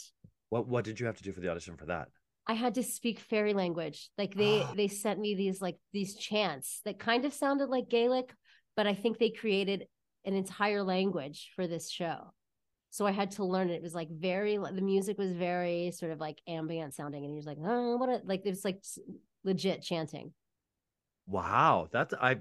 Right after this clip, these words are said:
Speaker 1: feel like that's cool. I don't know, but
Speaker 2: It
Speaker 1: it
Speaker 2: was
Speaker 1: didn't
Speaker 2: cool.
Speaker 1: go any, it didn't go anywhere past London.
Speaker 2: Yeah.
Speaker 1: So I wonder if it was, I, I do know that it was, I heard that it was very expensive. It was a very, very big show, which I guess it would have to be, but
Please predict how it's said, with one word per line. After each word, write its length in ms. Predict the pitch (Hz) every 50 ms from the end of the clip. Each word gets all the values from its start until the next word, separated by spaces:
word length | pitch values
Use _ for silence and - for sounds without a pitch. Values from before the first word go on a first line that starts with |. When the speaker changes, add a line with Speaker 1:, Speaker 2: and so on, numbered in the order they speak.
| - -
Speaker 1:
feel 120 | - 135 123
like 120 | 123 -
that's 180 | 131 117 - -
cool. 400 | - 120 110 143 196 226 214 - _ _ _ _ _ _ _ _ - _
I 60 | - 139
don't 80 | 156
know, 60 | 156 139
but 80 | 127
Speaker 2:
It 40 | 143
Speaker 1:
it 20 | 151
Speaker 2:
was 80 | 175 151
Speaker 1:
didn't 100 | 151 143
Speaker 2:
cool. 80 | -
Speaker 1:
go 120 | 139 143 143
any, 140 | 147 131 101 - - _ _ _ -
it 80 | 117
didn't 200 | 120 156 175 185
go 140 | 151 156 156
anywhere 200 | 170 165 135 107
past 320 | - 107 110 98 98 - 107
London. 480 | 104 107 120 120 92 82 76 78 78 - _ _ _ _
Speaker 2:
Yeah. 200 | - 190 185 156
Speaker 1:
So 120 | 156 160 117 110
I 40 | 107
wonder 340 | 104 107 107 110 113 113 113
if 100 | 101 -
it 100 | 117 98
was, 380 | 101 101 98 95 95 - - - -
I, 60 | - 107 101 117 107
I 100 | 104 120
do 220 | 104 110 143 151
know 140 | 151 131 113
that 120 | 107 101
it 140 | 98 92 80
was, 280 | 95 92 90 82 76 90
I 120 | 92 101
heard 260 | 85 90 98 95 82
that 80 | 80 85
it 80 | 87
was 140 | 76 80 80
very 420 | 73 71 73 90 92 87 90 87 87
expensive. 540 | 82 - - - 85 80 73 - 87 73
It 20 | 69
was 120 | 69 69
a 40 | 85
very, 260 | 78 78 82 82 80
very 220 | 76 78 82 78 76
big 180 | - 82 78 -
show, 140 | - 71
which 160 | 71 73 - 78
I 40 |
guess 140 | 73 80 80 -
it 40 | 80
would 100 | 76 78
have 160 | 85 92 -
to 60 | -
be, 120 | - 76 71
but 200 | 65 78 71